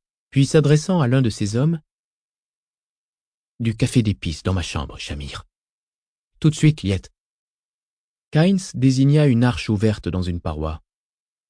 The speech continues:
Je vous en prie. » Jessica eut un acquiescement royal avant de le suivre, tandis que Paul, de la main, indiquait à Idaho de monter la garde. Le passage,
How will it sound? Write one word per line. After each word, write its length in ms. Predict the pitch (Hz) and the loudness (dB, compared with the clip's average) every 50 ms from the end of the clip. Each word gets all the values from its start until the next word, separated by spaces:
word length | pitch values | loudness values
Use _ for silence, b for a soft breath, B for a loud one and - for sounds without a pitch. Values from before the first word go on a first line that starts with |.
| _ _ _ _ _ _ _ _ _ _ _ _ _ _ - | _ _ _ _ _ _ _ _ _ _ _ _ _ _ -12
Je 140 | 78 76 80 | -10 -8 -6
vous 180 | 92 101 87 | -4 -4 -6
en 60 | 87 | -6
prie. » 240 | 78 - - 71 - _ _ _ _ _ _ _ _ _ _ _ _ _ _ _ _ _ _ _ _ _ _ _ _ _ _ _ _ _ | -8 -10 -12 -12 -14 _ _ _ _ _ _ _ _ _ _ _ _ _ _ _ _ _ _ _ _ _ _ _ _ _ _ _ _ _
Jessica 540 | - 87 104 110 107 - 123 - 143 139 139 | -6 -4 -2 -2 -2 -4 -2 0 2 2 2
eut 120 | 135 127 123 | 2 2 0
un 140 | - 117 110 | 0 0 0
acquiescement 540 | 113 110 113 - 113 - - - 120 117 113 | 0 0 -2 -4 -6 -4 -4 -4 -2 -2 0
royal 520 | 90 95 107 107 101 117 123 135 139 127 - _ _ _ _ _ _ | 0 0 0 2 2 2 2 2 2 0 -2 _ _ _ _ _ _
avant 180 | - 101 113 120 | -4 0 2 2
de 100 | 113 117 | 2 2
le 100 | 110 107 | 2 0
suivre, 440 | - - - 90 87 90 - - - _ _ _ _ _ _ _ _ _ _ _ _ _ _ - | -2 -4 -4 -4 -4 -4 -6 -10 -18 _ _ _ _ _ _ _ _ _ _ _ _ _ _ -2
tandis 300 | - 127 139 175 160 - | 0 2 2 2 0 0
que 100 | - 131 | -2 -2
Paul, 440 | 110 113 - 143 165 180 190 170 117 | -2 0 0 0 0 0 0 -2 -2
de 100 | 95 101 | -2 -2
la 140 | 98 95 95 | 0 0 0
main, 200 | 95 104 117 131 - _ _ _ _ _ _ _ _ _ - | 0 2 0 0 -2 _ _ _ _ _ _ _ _ _ -2
indiquait 520 | - 117 117 143 147 - 185 180 - - | 0 0 2 0 0 2 0 0 0 0
à 160 | 127 117 123 | 2 2 4
Idaho 500 | 123 120 110 110 104 101 127 131 131 113 | 2 2 2 0 0 0 0 0 0 0
de 100 | 95 98 | 0 -2
monter 260 | 92 92 92 92 - | -2 -2 -2 -2 -4
la 140 | 90 78 76 | -6 -8 -6
garde. 400 | 73 76 73 73 71 73 - - _ _ _ _ _ _ _ _ _ _ _ _ _ _ _ _ _ _ _ | -8 -8 -8 -8 -10 -14 -18 -20 _ _ _ _ _ _ _ _ _ _ _ _ _ _ _ _ _ _ _
Le 120 | - - 117 | -4 -2 0
passage, 600 | 120 139 131 - - 170 185 185 160 127 110 | 0 0 0 0 0 0 2 2 0 0 -2